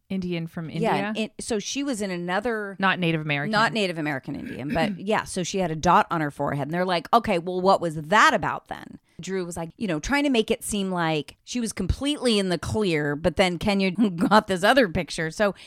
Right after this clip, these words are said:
Speaker 2: there's a, lots of different stories going around.
Speaker 1: Yeah, and Drew's getting called out for this whole profit bullshit and making this story out of nothing. And that was a non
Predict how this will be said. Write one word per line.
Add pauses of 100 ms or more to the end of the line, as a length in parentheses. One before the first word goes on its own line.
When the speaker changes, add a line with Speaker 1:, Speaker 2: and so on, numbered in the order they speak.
(120)
Speaker 2:
there's
a,
lots
of
different
stories (160)
going
around.
Speaker 1:
Yeah,
and
Drew's
getting
called
out
for
this
whole
profit
bullshit
and
making
this
story
out
of
nothing.
And
that
was
a
non